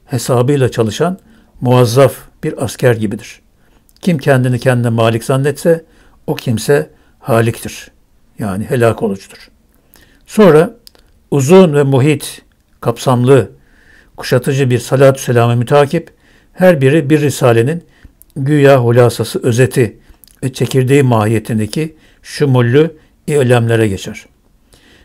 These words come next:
İlemlerin birisinde Kur'an tilmizi ile felsefe tilmizini,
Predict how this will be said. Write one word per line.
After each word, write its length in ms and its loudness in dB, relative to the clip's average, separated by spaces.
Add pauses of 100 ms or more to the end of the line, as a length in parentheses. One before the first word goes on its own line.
(200)
İlemlerin 600 4
birisinde 640 0 (440)
Kur'an 380 0
tilmizi 420 0
ile 160 4
felsefe 480 0
tilmizini, 500 -4